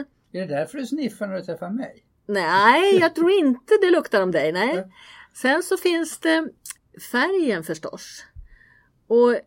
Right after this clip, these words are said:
Speaker 2: röd färg är ju en signalfärg. Den ska vi, det, det är en varningssignal. Och kissar man rött, då ska man ju söka. Då är risken att man har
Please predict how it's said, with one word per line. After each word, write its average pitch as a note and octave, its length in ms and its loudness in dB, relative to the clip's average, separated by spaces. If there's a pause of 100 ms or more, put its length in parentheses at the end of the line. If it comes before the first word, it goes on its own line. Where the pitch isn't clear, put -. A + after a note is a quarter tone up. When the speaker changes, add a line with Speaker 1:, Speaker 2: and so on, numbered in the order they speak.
Speaker 2:
röd C4+ 540 0
färg D#3 380 -4
är G3 140 0
ju F#3+ 120 0
en F#3 80 -6
signalfärg. D#3+ 760 -6
Den G2 220 -8
ska A3 160 -6
vi, A3 320 -2 (380)
det, G#3 280 -10
det G3 140 -8
är A3+ 60 0
en A3 80 0
varningssignal. F3+ 840 -6
Och - 160 -14
kissar B3 300 -6
man C4+ 180 -2
rött, - 460 -8 (220)
då F#3 80 -12
ska G3 160 -10
man F#3+ 100 -4
ju F3 60 -6
söka. - 520 -10 (220)
Då G3+ 200 -2
är G3 220 0 (400)
risken G3 680 -6
att D#3+ 140 -6
man E3+ 160 -10
har C3+ 260 -10